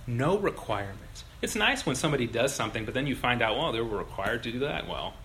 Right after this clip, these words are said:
I'm gonna return it," right? It just doesn't carry the same weight as, "You did not have to do this for me,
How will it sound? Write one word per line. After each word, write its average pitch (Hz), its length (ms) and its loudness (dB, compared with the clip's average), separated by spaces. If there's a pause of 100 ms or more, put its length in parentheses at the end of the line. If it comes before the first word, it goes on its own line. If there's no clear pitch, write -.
(140)
I'm 107 40 -4
gonna 104 140 -4
return 85 340 -6
it," 107 140 -2
right? 147 220 4 (160)
It 160 80 10
just 165 200 6
doesn't 208 260 6
carry 196 260 8
the 170 80 2
same 190 260 4
weight 208 300 4
as, - 180 4 (220)
"You 277 180 8
did 254 160 4
not 196 280 4
have 214 240 0
to 180 80 -2
do 233 180 2
this - 160 0
for 98 160 -8
me, 85 100 -10